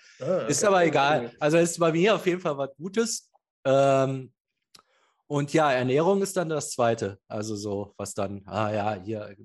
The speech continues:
Speaker 2: mal schnell was holen oder so.
Speaker 1: Ja, ja, ja, ja.
Speaker 2: Aber das ist ja dann, es ist ja
Speaker 1: Ja, Großstädter,
Speaker 2: Schwachsinn.
Speaker 1: ne? Großstädter,
Speaker 2: Ja.
Speaker 1: ne? Ja, mal
Speaker 2: Mhm.
Speaker 1: kurz runtergehen, schön Döner,
Speaker 2: Ja, ja.
Speaker 1: ne? Ja, ja.
Speaker 2: So läuft das nicht. Und ja, dann ist
Speaker 1: Ja.
Speaker 2: hier wirklich die Frage, was willst du, ne?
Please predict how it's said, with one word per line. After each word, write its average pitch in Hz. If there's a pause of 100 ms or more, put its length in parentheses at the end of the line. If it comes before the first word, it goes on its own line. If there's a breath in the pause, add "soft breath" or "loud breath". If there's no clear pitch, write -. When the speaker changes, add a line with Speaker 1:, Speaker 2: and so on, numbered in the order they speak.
(280)
Speaker 2:
mal 104
schnell 113
was 101
holen 104
oder 90
so. 90
Speaker 1:
Ja, 151
ja, 175
ja, 156
ja. 156
Speaker 2:
Aber 147
das 151
ist 185
ja 170
dann, 139
es 127
ist -
ja 131
Speaker 1:
Ja, 165
Großstädter, 170
Speaker 2:
Schwachsinn. 202
Speaker 1:
ne? -
Großstädter, 165
Speaker 2:
Ja. 127
Speaker 1:
ne? 220
Ja, 160
mal 175
Speaker 2:
Mhm. 139
Speaker 1:
kurz 202
runtergehen, 190
schön 185
Döner, 175
Speaker 2:
Ja, 139
ja. 120
Speaker 1:
ne? 107
Ja, 170
ja. 139 (160)
Speaker 2:
So 131
läuft 185
das 135
nicht. 113
Und 147
ja, 190
dann 147
ist 196
Speaker 1:
Ja. 196
Speaker 2:
hier 202
wirklich 240
die -
Frage, 139
was 139
willst 214
du, 117
ne? 175